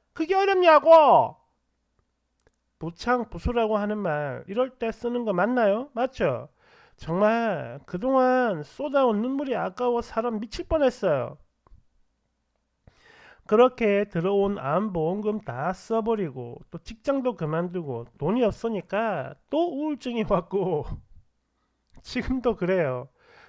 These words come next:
뭐 재산세, 뭐 건물 관리비 이런 것들 해결이 안 된다며 그걸 대신 내달라는 연락이 자꾸 옵니다. 아직 끝난 거 아니에요. 지금부터는 엄마 이야기입니다. 엄마는 더해요.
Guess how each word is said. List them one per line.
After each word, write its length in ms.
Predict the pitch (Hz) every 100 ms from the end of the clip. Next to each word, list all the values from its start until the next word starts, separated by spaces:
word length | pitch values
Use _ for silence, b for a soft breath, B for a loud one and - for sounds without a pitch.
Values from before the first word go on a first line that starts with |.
| b
뭐 120 | 151 143
재산세, 1080 | - 202 208 202 208 - 185 185 180 185 180
뭐 100 | 170
건물 420 | - 131 165 226 226
관리비 720 | 135 143 208 208 202 196 196
이런 240 | 202 233
것들 280 | 220 214 208
해결이 420 | - 208 233 233
안 140 | 175 151
된다며 800 | 202 202 165 185 220 202 143 - b b b
그걸 340 | - 190 269 269
대신 300 | 147 220 214
내달라는 500 | 208 220 220 208 190
연락이 340 | 214 214 185
자꾸 400 | - 139 - 233
옵니다. 520 | 208 190 170 120 117 147 _ _ _ _ _ _ _ _ -
아직 240 | 233 226
끝난 260 | 254 285 302
거 80 | 311
아니에요. 600 | 170 180 202 151 139 - -
지금부터는 600 | - 262 302 262 233 208
엄마 240 | 240 302
이야기입니다. 800 | 277 190 165 165 151 131 127 127 - b b b b b b -
엄마는 380 | 247 294 285 254
더해요. 800 | 131 151 196 202 208 202 143